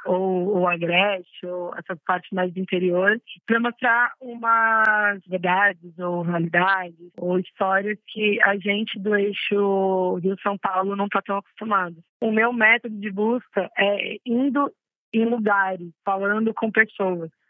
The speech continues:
porque às vezes, Aline, a gente tem verdades que a gente acredita que são absolutas, mas não são. Por exemplo, é, vou te dar um exemplo de um,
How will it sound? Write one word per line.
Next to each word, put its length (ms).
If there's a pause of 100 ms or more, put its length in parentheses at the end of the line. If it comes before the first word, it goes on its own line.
porque 720 (640)
às 120
vezes, 440
Aline, 560
a 80
gente 400 (140)
tem 160
verdades 680 (160)
que 80
a 80
gente 320
acredita 400
que 80
são 120
absolutas, 500
mas 240
não 180
são. 320 (140)
Por 140
exemplo, 680
é, 540
vou 180
te 100
dar 140
um 60
exemplo 440
de 120
um, 200